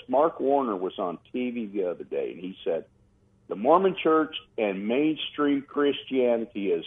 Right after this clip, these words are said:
gone along with this and said, uh, homosexual marriage should be respected." Now, when he says mainstream Christianity, he's really talking about what we call in Christian circles the apostate churches. You will never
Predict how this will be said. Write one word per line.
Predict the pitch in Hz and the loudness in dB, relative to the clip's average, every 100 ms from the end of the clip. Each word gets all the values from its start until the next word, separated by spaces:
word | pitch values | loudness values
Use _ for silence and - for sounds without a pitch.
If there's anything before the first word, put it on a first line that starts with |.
| - | -2
gone | 98 101 101 | 0 0 -2
along | 101 98 95 | -2 -2 -2
with | 92 - | -4 -4
this | 92 - | -8 -8
and | 87 - | -10 -4
said, | 85 - _ _ - - | -2 -4 _ _ -20 -8
uh, | - 87 82 - | -2 0 0 -4
homosexual | 98 95 90 98 90 90 | -6 -6 0 0 0 -6
marriage | 90 87 82 - | -8 -6 -8 -8
should | - 82 | -10 -10
be | 76 | -12
respected." | 73 - - 78 71 - - _ _ _ | -12 -14 -6 -4 -4 -10 -18 _ _ _
Now, | 135 151 - - - _ - | 6 6 6 0 -20 _ -4
when | 113 | -2
he | 113 196 - | 0 0 6
says | 143 110 | 6 6
mainstream | 117 131 147 147 139 - 139 120 | 2 2 4 2 0 0 0 0
Christianity, | 113 135 120 - - 117 113 92 78 - _ _ _ | 0 2 2 0 -4 -2 -2 -4 -10 -12 _ _ _
he's | 117 110 | -6 -2
really | 139 208 190 - - | 8 10 10 6 8
talking | 135 131 120 | 8 8 2
about | 110 110 101 - - _ _ - | 2 6 6 4 0 _ _ 0
what | 110 107 110 | 4 4 4
we | 135 143 | 0 4
call | 135 120 110 | 8 8 8
in | 101 95 | 0 -4
Christian | - 113 - 107 95 - | 0 0 0 -8 -6 -2
circles | 95 90 87 - _ _ 107 | -2 0 -4 -6 _ _ -2
the | 101 | 0
apostate | 87 - 127 113 - - 107 95 - | -2 2 8 8 6 2 2 2 -4
churches. | - 98 87 - - - - _ _ _ - | -6 -6 -6 -8 -14 -14 -20 _ _ _ -8
You | 104 | -4
will | 98 90 | -2 -2
never | 98 107 151 196 | -2 6 8 8